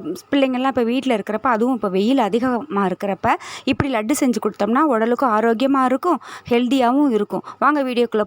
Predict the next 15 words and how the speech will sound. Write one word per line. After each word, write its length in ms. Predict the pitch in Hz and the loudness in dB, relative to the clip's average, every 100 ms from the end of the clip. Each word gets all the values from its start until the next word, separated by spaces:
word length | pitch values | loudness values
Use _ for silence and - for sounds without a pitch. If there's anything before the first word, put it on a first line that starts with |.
| 262 | 2
போவோம். 140 | 349 | 2
இந்த 100 | 320 233 | 2 0
லட்டு 180 | 214 254 | 0 0
ரெசிபி 280 | 226 208 226 | 0 0 -2
எப்படி 180 | 226 277 262 | 0 0 0
செய்யறதுன்னு 340 | 196 226 240 | 0 0 0
பார்ப்போம். 260 | 202 185 - - - 247 | 0 -2 -6 -10 -4 -2
இதுக்கு 200 | 247 220 202 | 0 0 2
முதல்ல 300 | 202 202 285 269 | 2 2 2 4
ஒரு 160 | 269 339 349 | 2 2 0
கப் 240 | 330 320 233 | 0 0 0
அளவு 340 | 196 202 220 320 277 | 0 0 0 2 2
கம்பு 280 | 269 269 | 4 4
எடுத்திருக்கேன். 480 | 220 208 202 214 294 370 - - 254 | 2 -2 0 2 2 0 -4 -2 0
ஏற்கனவே 340 | 240 247 277 | 2 0 0